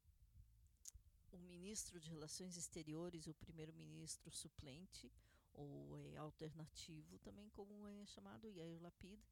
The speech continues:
Yair Lapid, lembrando, é, é o que recebeu a incumbência de formar o governo, só que para realmente conseguir mudar o governo, ele deu a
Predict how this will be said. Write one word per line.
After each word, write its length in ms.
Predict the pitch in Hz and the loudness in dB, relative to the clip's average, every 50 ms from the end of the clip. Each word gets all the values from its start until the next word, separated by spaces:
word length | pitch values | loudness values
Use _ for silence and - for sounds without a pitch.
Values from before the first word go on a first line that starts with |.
| - - - - - - - - - - | -14 -16 -16 -16 -16 -14 -14 -14 -6 -2
Yair 240 | 165 165 160 160 160 | 0 2 2 2 2
Lapid, 380 | 175 175 - - 185 180 175 170 165 | 2 0 2 2 2 2 2 2 2
lembrando, 640 | 165 165 165 160 156 156 151 156 165 180 214 311 - - - - - - - | 4 4 4 4 4 4 4 4 4 2 2 0 -2 -6 -14 -16 -16 -10 -4
é, 500 | - 165 160 156 156 156 156 156 160 160 - - - - - - - | -4 -2 -2 0 -2 -2 -2 -2 -4 -4 -8 -12 -18 -20 -20 -6 -2
é 120 | 147 143 | 0 0
o 60 | 156 156 | 0 -2
que 120 | - 175 | -2 -2
recebeu 460 | 160 160 156 - - 156 147 156 160 | 0 2 4 2 2 2 2 0 2
a 60 | 175 | 2
incumbência 640 | 196 208 - - 220 220 185 175 208 269 269 - 214 | 0 -2 0 -2 0 0 2 2 2 2 2 0 -2
de 80 | 185 - | -4 -4
formar 340 | - - 170 156 156 156 160 | -4 -4 -2 -2 0 -2 -2
o 40 | |
governo, 520 | 165 165 175 160 170 165 170 190 202 208 196 | -2 -2 -4 -2 -2 -2 0 0 -2 0 0
só 160 | - - - | 2 2 2
que 180 | - - - 185 - - - - - - - - - - | 0 -2 -10 -12 -12 -14 -18 -16 -16 -16 -16 -18 -8 -4
para 160 | - 160 160 | -2 -2 0
realmente 440 | 160 175 175 175 170 175 180 190 - | 2 2 2 2 0 0 -2 -2 -2
conseguir 680 | - 196 190 - - 190 170 165 180 185 190 202 208 - - - - - - - - | -2 2 4 4 4 2 -2 -6 -6 -6 -6 -8 -10 -14 -18 -20 -20 -18 -18 -10 -4
mudar 440 | 185 180 175 165 165 156 165 170 - | -2 0 2 4 2 2 2 -2 -4
o 40 | |
governo, 560 | 175 175 180 175 175 175 170 180 180 190 196 220 - - - - - - - - - | -6 -8 -8 -6 -6 -6 -6 -6 -6 -6 -8 -8 -10 -14 -16 -18 -18 -18 -16 -12 -6
ele 340 | 165 165 165 165 165 170 165 | -4 -4 -2 -2 -4 -4 -4
deu 480 | 156 165 160 165 165 170 170 170 170 - - | -2 -2 0 0 2 0 0 -2 -4 -6 -8
a 400 | - 156 156 160 156 156 151 156 | -6 -6 -4 -4 -4 -4 -4 -4